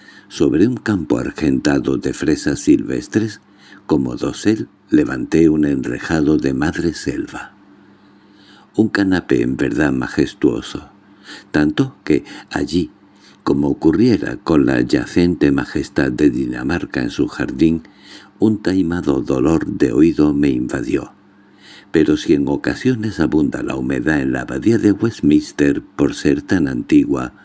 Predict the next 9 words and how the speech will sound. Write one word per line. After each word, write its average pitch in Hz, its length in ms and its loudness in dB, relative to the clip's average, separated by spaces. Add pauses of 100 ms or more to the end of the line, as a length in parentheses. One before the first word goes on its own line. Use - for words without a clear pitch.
(640)
¿por 98 200 2
qué 147 160 4
no 123 160 0
dentro 67 480 -2
de 101 220 0
ese 95 240 0
monasterio 69 760 0
de 69 120 0
montaña, 65 800 -2